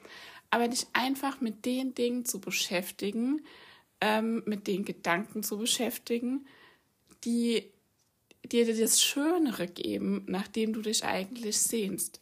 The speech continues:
Weil das, wenn du dir die stellst, in die Mitte stellst von diesen zwei Töpfen, das, was du auf der einen Seite glaubst, nicht zu haben,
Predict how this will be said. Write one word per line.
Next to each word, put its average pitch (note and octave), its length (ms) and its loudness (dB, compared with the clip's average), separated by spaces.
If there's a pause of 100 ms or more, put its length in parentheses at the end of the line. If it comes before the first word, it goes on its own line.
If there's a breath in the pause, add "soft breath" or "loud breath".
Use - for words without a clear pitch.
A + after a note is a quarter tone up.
Weil F#3+ 520 -2 (880 loud breath)
das, - 560 2 (640)
wenn A3 160 0
du G#3+ 80 0
dir A3 140 4
die A3 120 2
stellst, - 480 0
in A3 140 0
die A3+ 80 2
Mitte D#4 280 2
stellst A#3+ 440 2
von A#3 160 -2
diesen A3+ 280 -4
zwei G#3+ 280 -2
Töpfen, B3 480 -6
das, A#3 320 2
was A3+ 240 0
du G3+ 180 -4 (140)
auf - 200 -4
der - 200 -2
einen C4 300 0
Seite A#3+ 480 2
glaubst, A3 680 0
nicht G#3+ 200 -4
zu - 220 -6
haben, A3+ 560 -2